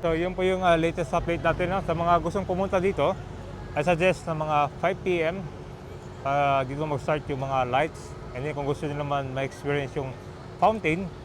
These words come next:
doon naman mala-, malapit sa Manila Post Office, meron din dito yun. And then, yung mga commercial shops, usually, ah, nag-o-open yan sila mga alas singko din ng hapon. Hanggang, ah, alas dose ng gabi. Kaya, maganda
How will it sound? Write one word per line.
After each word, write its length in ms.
doon 160
naman 160
mala-, 320
malapit 240
sa 240
Manila 320
Post 160
Office, 400
meron 160
din 160
dito 160
yun. 160
And 160
then, 240
yung 80
mga 320
commercial 320
shops, 400
usually, 400
ah, 80
nag-o-open 480
yan 80
sila 320
mga 320
alas 80
singko 240
din 160
ng 80
hapon. 320
Hanggang, 400
ah, 320
alas 160
dose 320
ng 160
gabi. 240
Kaya, 400
maganda 320